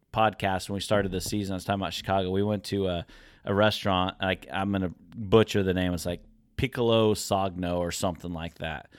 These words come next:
Um, where I did, it was the same kind of noodle. This one was a wild boar ragu, but very, very good too. That's what interested me in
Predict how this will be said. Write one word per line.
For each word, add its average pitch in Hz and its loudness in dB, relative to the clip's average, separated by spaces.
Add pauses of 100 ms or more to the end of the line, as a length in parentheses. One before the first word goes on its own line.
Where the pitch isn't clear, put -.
(400)
Um, 95 2
where 107 6
I 107 8
did, 104 4
it 107 -2
was 104 0
the 101 -6
same 110 2
kind 113 2
of 98 2
noodle. 101 2
This 107 -2
one 104 0
was 90 -2
a 92 -2
wild 92 0
boar 98 2
ragu, 82 -4
but 90 -6
very, 104 4
very 87 0
good 80 -6
too. - -8 (880)
That's 135 8
what 120 6 (140)
interested 120 0
me 123 0
in 101 0